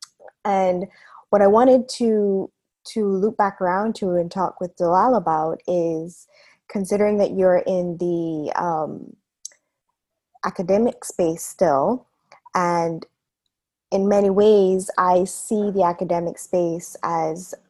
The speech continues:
like, I think in the Western world, we see the academic space as preparation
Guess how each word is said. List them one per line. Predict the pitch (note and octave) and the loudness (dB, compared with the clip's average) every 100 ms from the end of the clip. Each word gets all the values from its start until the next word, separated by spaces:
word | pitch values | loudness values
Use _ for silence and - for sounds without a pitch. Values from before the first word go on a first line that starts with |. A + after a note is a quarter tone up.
| _ | _
like, | F3 D#3 C#3+ - - _ _ _ _ _ _ _ | -6 -4 -6 -14 -20 _ _ _ _ _ _ _
I | G3 | -4
think | G3 G#3 | -2 0
in | G3+ | 0
the | F3+ | 0
Western | E3 F3+ - D#3+ | 0 -2 -4 -4
world, | F3 F3 | 0 2
we | E3 | 0
see | - G3 | -4 -4
the | F3+ | -2
academic | E3 F3 F#3 E3+ - | -4 -4 -4 -4 -8
space | - G3+ G3+ F#3+ | -6 -2 -2 -2
as | D#3+ - _ _ - _ _ | -6 -6 _ _ -20 _ _
preparation | A3+ F3+ F3 F#3 A3 - D#4+ F#4 | -4 -2 2 4 4 2 -2 -2